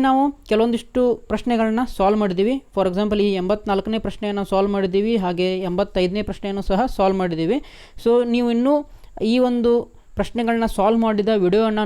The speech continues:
ನೋಡಿಲ್ಲಪ್ಪ ಅಂತಂದ್ರೆ, ಇದೇ ವಿಡಿಯೋದ ಡಿಸ್ಕ್ರಿಪ್ಷನ್ ಬಾಕ್ಸ್‌ನಲ್ಲಿ ಹಿಂದಿನ ವಿಡಿಯೋಗಳ ಲಿಂಕ್ ಅಥವಾ ಪ್ಲೇಲಿಸ್ಟ್ ಲಿಂಕನ್ನು ನಾನು ಕೊಟ್ಟಿರ್ತೀನಿ, ನೀವು ಆ ವಿಡಿಯೋವನ್ನು ಸಹ ನೋಡ್ಬೋದು. ಓಕೆ, so ಹಾಗಾದ್ರೆ ಈಗ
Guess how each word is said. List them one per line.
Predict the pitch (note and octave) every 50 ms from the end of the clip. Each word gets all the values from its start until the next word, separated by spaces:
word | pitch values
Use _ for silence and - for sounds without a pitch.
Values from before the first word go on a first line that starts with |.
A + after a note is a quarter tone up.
| G3
ನೋಡಿಲ್ಲಪ್ಪ | F#3 F#3+ G3+ A3 A3 G#3 - F#3+ F3+
ಅಂತಂದ್ರೆ, | E3+ D#3 E3 D#3+ E3 G#3 A#3+ B3+ - - - - - - - - F3+
ಇದೇ | G3 B3 C4 C4 B3+
ವಿಡಿಯೋದ | B3 A3 A3+ A3 G3+ A3+ A#3+ B3 C#4 - - - F3+
ಡಿಸ್ಕ್ರಿಪ್ಷನ್ | E3+ - - A#3+ A3+ - A#3+ A#3 A3
ಬಾಕ್ಸ್‌ನಲ್ಲಿ | A3 G#3+ - - G#3+ G#3 G#3+ A#3 A#3+ - - - - - -
ಹಿಂದಿನ | G#3+ A3 A#3 A#3 B3 A#3+ A#3+ A#3
ವಿಡಿಯೋಗಳ | A3 G#3 A3 A3 G#3 A3 A3 A3+ A#3 - - - - A3 F#3+
ಲಿಂಕ್ | G#3 A3+ A#3 A3 - D#3 - - G#3
ಅಥವಾ | F#3 F3+ A3 A#3+ A#3 - - -
ಪ್ಲೇಲಿಸ್ಟ್ | - G#3 G#3 A3+ B3+ A3 - - G#3+ G#3
ಲಿಂಕನ್ನು | G#3+ A3 G#3 - F#3+ G3 G#3+ G#3+ G#3
ನಾನು | G3+ G#3+ B3+ - -
ಕೊಟ್ಟಿರ್ತೀನಿ, | G3+ G3 - F3+ F#3 - G3 G3+ A#3+ C#4 D4 - - G3+
ನೀವು | G3 G3+ G#3+ A3 - - F#3
ಆ | G3+ G#3+
ವಿಡಿಯೋವನ್ನು | G#3+ G3+ G#3 G#3 G3 G3 F#3 -
ಸಹ | F#3 F3+ A3+ D4 D4+ - G#3+
ನೋಡ್ಬೋದು. | A3 A3 F3+ D#3+ D#3+ D3+ D3 F#3+ - - - F#3
ಓಕೆ, | F3 C#4 D4 C#4+ - - - - - - - - -
so | - A#3 A3+
ಹಾಗಾದ್ರೆ | A#3 A#3+ A#3 B3+ A3 B3 C4+ C#4+ D4 D4 - - - - - - - - - G#3+ B3+
ಈಗ | C#4 A3+